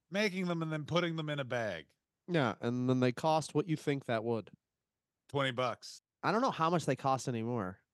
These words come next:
Speaker 2: I
Speaker 1: How
Speaker 2: was,
Speaker 1: much
Speaker 2: I was
Speaker 1: was it?
Speaker 2: on, I did a show on a reserve, and I really was like, "Fuck, maybe I should fucking just buy
Speaker 1: Yeah, you
Speaker 2: some."
Speaker 1: should have. I gotta tell you, I would, just had that thought. I was like, "If I was on a reserve, it would be, I'd be like, 'We're fucking old.'"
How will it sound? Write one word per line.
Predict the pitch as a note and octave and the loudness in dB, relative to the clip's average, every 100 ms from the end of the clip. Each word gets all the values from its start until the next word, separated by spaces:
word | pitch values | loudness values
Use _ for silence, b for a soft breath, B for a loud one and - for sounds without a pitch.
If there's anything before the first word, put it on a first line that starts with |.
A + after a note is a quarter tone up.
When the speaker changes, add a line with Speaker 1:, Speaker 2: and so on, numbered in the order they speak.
| _ - | _ -2
Speaker 2:
I | |
Speaker 1:
How | D#3+ | 0
Speaker 2:
was, | D#3+ | 0
Speaker 1:
much | F3 | 2
Speaker 2:
I | F3 | 2
was | |
Speaker 1:
was | F3+ | 2
it? | D#3+ | 2
Speaker 2:
on, | F#3+ F3+ | 0 0
I | D#3 | 0
did | F#3+ | 2
a | E3+ | 0
show | - D#3 | 0 0
on | A#2+ C3 E3+ | 2 0 2
a | |
reserve, | B2+ A#2 A2 A2+ A2 | 0 0 -2 -2 -2
and | A2 | -2
I | |
really | A2 A#2 B2+ | -2 0 0
was | A2 G2 | -2 -4
like, | F#2+ - | -10 -14
"Fuck, | - - - G#2 | -14 -12 -12 -8
maybe | A2+ A#2+ | -4 -4
I | G#2 | -4
should | - - | -8 -10
fucking | - - - - - _ - | -8 -8 -8 -12 -14 _ -10
just | A#2 - | -8 -2
buy | G2+ | 0
Speaker 1:
Yeah, | G#2 | 0
you | G#2 G2+ | 0 -4
Speaker 2:
some." | |
Speaker 1:
should | F#2+ G2 | -4 -6
have. | E2 - | -8 -8
I | A2+ | -6
gotta | A#2+ C#3 | -2 -2
tell | B2+ C#3+ | -2 -6
you, | D#3 | -4
I | C3 | -4
would, | C3+ B2 | -6 -4
just | C#3+ B2+ | -4 -2
had | C#3 C3 | -2 -2
that | B2+ | -4
thought. | A#2 G2 B2+ | -4 -4 -4
I | |
was | C3 | -4
like, | B2+ | -6
"If | A2+ G#2+ | -8 -4
I | C#3+ | -2
was | F3 | -2
on | A#2 A#2 | -2 -4
a | |
reserve, | F#2+ F#2+ G2 F2+ D#2 - | -4 -6 -6 -8 -10 -4
it | B2 | -2
would | C3 B2 | -2 -2
be, | B2 A2 | -4 -4
I'd | A#2 | -2
be | B2 | -2
like, | G#2+ F2 - | -2 -4 -12
'We're | - - | -20 -20
fucking | - - - | -20 -20 -20
old.'" | C#2 | -20